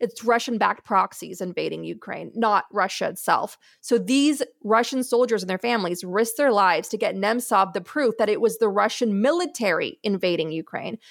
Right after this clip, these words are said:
This was at a time when, yes, straight-faced, so many journalists like Christopher Miller and others would write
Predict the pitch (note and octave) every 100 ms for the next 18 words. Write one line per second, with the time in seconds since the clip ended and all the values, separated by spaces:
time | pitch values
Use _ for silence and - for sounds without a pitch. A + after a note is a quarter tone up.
0 | _ - C4 F4 F4 C4 C4 A#3+ B3+ B3+
1 | G#3 G#3 G#3 G3 B3 A#3 A3 - _ -
2 | - - A#3 A#3+ - D4 A#3 A3 - -
3 | _ - - - B3+ C4+ D4+ A#3 D#4 D#4
4 | A3 A3 D4 A#3 - G#3+ - C4 C4 B3
5 | C4 A#3+ G#3+ B3+ A3+ G3 G3 G3+ G3+ G#3
6 | G#3+